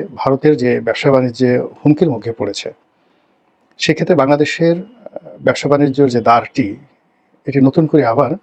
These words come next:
উন্মোচন হওয়া তাদের জন্য রীতিমতো জীবন মরণ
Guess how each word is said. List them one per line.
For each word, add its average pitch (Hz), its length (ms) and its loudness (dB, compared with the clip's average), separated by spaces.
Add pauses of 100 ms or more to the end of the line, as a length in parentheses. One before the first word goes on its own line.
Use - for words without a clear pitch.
(540)
উন্মোচন 135 460 2
হওয়া 135 220 0
তাদের 110 240 -4
জন্য 135 140 -2 (540)
রীতিমতো 113 380 -4 (320)
জীবন 135 280 4
মরণ 107 180 -6